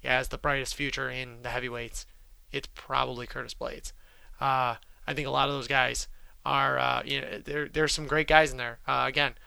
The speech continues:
uh, you know, Verdum's had some great matches recently. Obviously, Stipe's still on top of his game, but, you know, as far as futuristic, Curtis Blades could be the guy who really has a chance to really make an impact. Uh, and this is the year that he's gonna have to do that. And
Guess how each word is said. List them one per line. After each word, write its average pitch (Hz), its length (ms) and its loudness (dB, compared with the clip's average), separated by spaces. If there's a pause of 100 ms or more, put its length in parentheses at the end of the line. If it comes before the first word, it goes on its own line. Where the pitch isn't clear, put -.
(400)
uh, 131 440 0 (240)
you 143 80 -6
know, 135 160 -6 (100)
Verdum's 147 440 -2
had 143 200 2
some 139 140 -4
great 147 260 0 (140)
matches 139 420 -2
recently. 123 320 -6 (180)
Obviously, 139 400 4
Stipe's 147 440 2
still 143 140 2
on 139 160 4
top 131 200 4
of 123 80 -8
his 131 140 -2
game, 127 200 0
but, 123 220 -2 (480)
you 139 100 -8
know, 127 140 -4
as 120 140 -6
far 156 160 6
as 131 80 0
futuristic, 196 680 6 (460)
Curtis 147 240 -2
Blades 147 300 -2
could 139 100 -4
be 139 120 -2
the 123 80 -4
guy 131 240 6
who 120 200 -10
really 123 460 -4 (120)
has 139 220 -2
a 123 60 -4
chance 135 380 -4
to 127 220 -4 (360)
really 143 140 -4
make 135 180 -6
an 127 40 -6
impact. 123 440 -4 (320)
Uh, 127 480 -2 (500)
and 135 240 -4
this 139 220 0
is 143 100 -6
the 131 80 -4
year 139 220 0
that 123 140 -4
he's 127 180 -6
gonna 131 160 -8
have 123 160 -4
to 120 100 -8
do 127 140 -4
that. 113 220 -4
And 113 120 -18